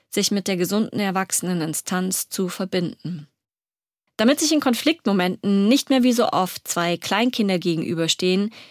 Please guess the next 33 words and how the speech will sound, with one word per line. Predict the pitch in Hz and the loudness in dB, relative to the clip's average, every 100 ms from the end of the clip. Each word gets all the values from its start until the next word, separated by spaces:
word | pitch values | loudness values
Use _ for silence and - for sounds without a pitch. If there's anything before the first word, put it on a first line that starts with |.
| _ _ | _ _
die | 226 | 0
sich | 220 233 | 2 0
gegenseitig | - 202 190 185 185 185 | 0 0 2 0 0 0
mit | 185 - | -2 2
Sand | 247 277 | 2 2
bewerfen, | - 165 165 160 - 202 226 - _ _ | 0 0 0 -2 -2 -4 -4 -14 _ _
in | 254 | 2
der | 277 226 | 4 4
Hoffnung, | 233 - 220 208 208 | 0 0 0 0 -2
doch | 180 240 254 | -2 0 2
noch | 254 226 | 2 0
ein | - 202 | 0 -2
Gefühl | 196 - 226 214 | 0 2 4 2
von | - 226 | 2 4
Liebe | 226 330 339 | 6 4 2
zu | - | 0
erhaschen, | 170 170 170 175 - - - _ _ _ _ _ _ _ - | -2 -2 -2 -2 -2 -6 -12 _ _ _ _ _ _ _ -2
sondern | 226 247 247 | 2 4 4
dass | 247 254 | 2 2
sich | - 254 - | 2 0 2
auch | 233 240 | 0 2
im | 233 | 0
Konflikt | - 240 226 254 254 - - - | 0 -2 2 2 2 0 -14 -10
zwei | - 220 220 220 | -2 0 2 0
Erwachsene | - 220 226 - 196 180 | 0 -2 -2 -2 -2 0
begegnen | 175 180 175 - 170 175 | 0 0 -2 -2 -4 -4
können, | 185 185 196 214 - - - _ - | -2 0 0 -4 -10 -20 -20 _ 0
die | 233 240 233 | 4 4 4
dazu | 240 233 - 247 | 0 0 0 2
in | 233 233 | 4 4
der | 220 | 4
Lage | 240 269 226 | 2 0 0
sind, | 185 202 214 - | 0 0 0 -4